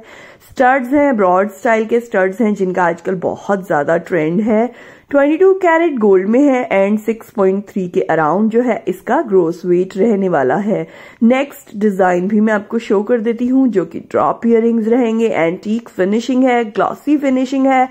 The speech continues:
कुंदन के बीच में इसमें स्टोन्स यूज किए गए हैं, बहुत ही प्यारा डिजाइन है।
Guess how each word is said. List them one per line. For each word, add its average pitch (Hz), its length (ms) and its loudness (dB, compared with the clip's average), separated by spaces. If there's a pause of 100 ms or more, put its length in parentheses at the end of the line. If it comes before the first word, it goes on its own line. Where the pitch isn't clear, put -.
(380)
कुंदन 294 340 2
के 330 100 2
बीच 302 240 0
में 285 120 2
इसमें 277 220 0
स्टोन्स 262 580 0
यूज 269 260 -2
किए 233 200 0
गए 233 180 2
हैं, 208 200 0
बहुत 269 640 -4
ही 277 60 0
प्यारा 196 300 0
डिजाइन 190 600 0
है। 226 300 0